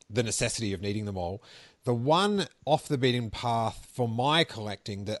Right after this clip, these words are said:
I think is just a perfect, um, exclusive is the six-inch vintage carded Phantom Menace, Darth Maul, and Obi-Wan Kenobi.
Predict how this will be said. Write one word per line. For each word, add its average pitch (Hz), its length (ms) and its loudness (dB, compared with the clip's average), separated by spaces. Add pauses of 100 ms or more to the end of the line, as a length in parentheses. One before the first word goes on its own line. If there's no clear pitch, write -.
(140)
I 123 200 2
think 110 260 -6
is 107 140 -4
just - 380 -6 (360)
a 110 480 -4 (180)
perfect, - 920 -4 (500)
um, 98 1040 -8
exclusive 117 760 -4
is 120 220 -4
the 120 100 -6
six-inch - 800 0 (280)
vintage 143 600 0
carded 127 480 2
Phantom 110 420 -6
Menace, 107 300 -4
Darth 104 320 -2
Maul, 98 460 -2 (220)
and 101 220 -6
Obi-Wan 98 500 -4
Kenobi. 90 560 -8